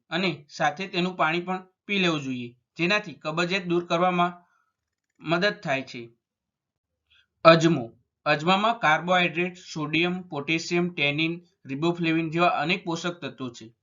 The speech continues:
પેટ સંબંધિત બીમારીઓને દૂર કરવા માટે અજમો ઉત્તમ છે. એક ગ્લાસ પાણીમાં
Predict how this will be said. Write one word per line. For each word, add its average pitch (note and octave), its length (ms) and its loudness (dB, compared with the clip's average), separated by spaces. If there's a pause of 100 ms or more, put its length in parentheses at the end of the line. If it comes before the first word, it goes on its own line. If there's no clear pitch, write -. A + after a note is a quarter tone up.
(480)
પેટ F3+ 220 0
સંબંધિત F3+ 520 -2
બીમારીઓને E3+ 540 0
દૂર E3 260 -2
કરવા E3+ 220 2
માટે F3 480 -2 (140)
અજમો D3 340 -2
ઉત્તમ F3 420 0
છે. A2+ 280 -14 (520)
એક F3+ 200 0
ગ્લાસ F3 320 2
પાણીમાં D#3+ 520 0